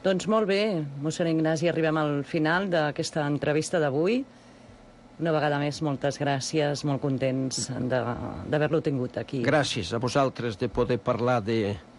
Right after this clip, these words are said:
Speaker 2: d'aquest missatge de Lourdes, que és un missatge molt actual, i els santuaris també avui, en aquesta nova evangelització, hi juguen un paper molt i molt important, els santuaris, eh?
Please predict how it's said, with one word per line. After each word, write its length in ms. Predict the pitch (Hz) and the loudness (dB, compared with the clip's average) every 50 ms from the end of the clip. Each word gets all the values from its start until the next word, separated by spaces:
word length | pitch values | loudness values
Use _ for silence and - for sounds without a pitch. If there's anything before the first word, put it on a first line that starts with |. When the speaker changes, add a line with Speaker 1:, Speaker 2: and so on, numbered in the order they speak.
| - - - - - - - | -20 -20 -20 -20 -20 -20 -4
Speaker 2:
d'aquest 260 | - 123 123 147 180 156 | -4 0 0 2 2 4
missatge 520 | 160 160 143 - 156 156 151 135 139 139 | 2 2 2 2 2 2 2 2 0 0
de 140 | 123 135 131 | 2 2 2
Lourdes, 440 | 139 147 156 135 - 139 147 135 - | 2 2 0 0 -2 -2 -2 -4 -2
que 120 | - 139 | -2 -2
és 100 | 123 107 | 0 2
un 180 | 127 131 131 123 | 2 2 4 2
missatge 560 | 123 113 - - 123 120 110 107 98 113 113 | 2 2 2 0 0 0 0 -2 -2 0 2
molt 240 | 117 123 131 123 117 | 2 2 2 2 2
actual, 520 | 117 - - - 147 143 135 120 117 127 - - - - - - - - - | -2 -2 0 2 2 4 2 2 0 -4 -8 -12 -20 -20 -20 -20 -20 -10 -6
i 220 | - 160 170 - - | -2 -2 -2 -2 -2
els 160 | 131 123 117 | -2 -2 -2
santuaris 840 | - - 143 139 147 143 - - 151 151 135 127 120 135 139 - - - - | -2 0 2 2 2 0 0 2 2 4 4 4 2 0 -4 -6 -8 -4 -2
també 540 | 127 131 143 156 147 127 120 113 120 123 - - - - | 0 0 2 0 0 0 0 0 0 -2 -6 -10 -4 -2
avui, 440 | 120 113 120 131 135 123 113 135 - - - - - - - - - - - - - | -2 0 0 0 0 0 -2 -4 -8 -10 -16 -20 -20 -20 -20 -20 -20 -20 -20 -6 -4
en 140 | 139 123 120 | 0 0 0
aquesta 400 | 123 - - 156 143 - - 131 | 0 0 0 -2 -2 0 0 2
nova 300 | 127 127 135 139 127 127 | 2 4 4 4 2 2
evangelització, 1120 | 117 113 127 135 131 - 117 117 127 107 110 110 104 123 117 - - - 110 110 120 131 131 - - - - - - - - - - - | 0 0 0 0 0 0 0 -2 -2 -2 -4 -4 -4 -2 -2 -2 -2 0 2 2 2 2 0 -4 -10 -18 -20 -20 -20 -20 -20 -20 -10 -6
hi 100 | - 117 | -4 -2
juguen 420 | 101 98 123 131 117 123 127 123 117 | 0 2 0 2 2 2 2 4 2
un 100 | 113 113 | 2 0
paper 420 | - - 117 110 - 123 120 113 | 0 -2 -2 0 0 0 0 2
molt 280 | 110 113 117 123 120 120 | 2 2 2 2 2 2
i 40 | 117 | 2
molt 220 | 113 117 117 113 | 2 2 2 2
important, 480 | 110 107 - 117 98 - - 117 107 92 | 0 0 -2 -4 -2 0 0 0 0 0
els 160 | 87 95 - | -2 -4 -4
santuaris, 680 | - 90 90 95 - 101 90 82 82 82 - - - | -4 -4 -4 -4 -4 -6 -6 -6 -6 -8 -12 -10 -8
eh? 100 | 104 120 | -8 -8